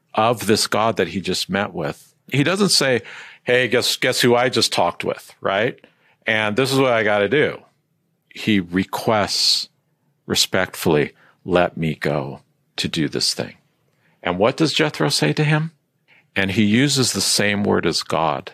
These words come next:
lech. He's not just saying, "Uh, uh, okay, no, I understand, you can go." No, he uses the same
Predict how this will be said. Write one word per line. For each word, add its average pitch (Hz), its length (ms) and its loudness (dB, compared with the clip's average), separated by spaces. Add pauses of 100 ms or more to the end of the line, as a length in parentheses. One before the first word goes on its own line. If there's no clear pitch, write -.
(540)
lech. - 760 0 (460)
He's 95 200 -2
not 131 180 -2
just 180 180 0
saying, 131 360 0 (280)
"Uh, 104 240 0
uh, 117 140 4 (120)
okay, 101 400 0
no, 110 160 2
I 104 100 0
understand, 107 440 0
you 92 120 -2
can 110 180 -2
go." 92 340 0 (220)
No, 85 480 0 (340)
he - 240 -4
uses 101 800 2
the 82 140 -4
same 95 840 -2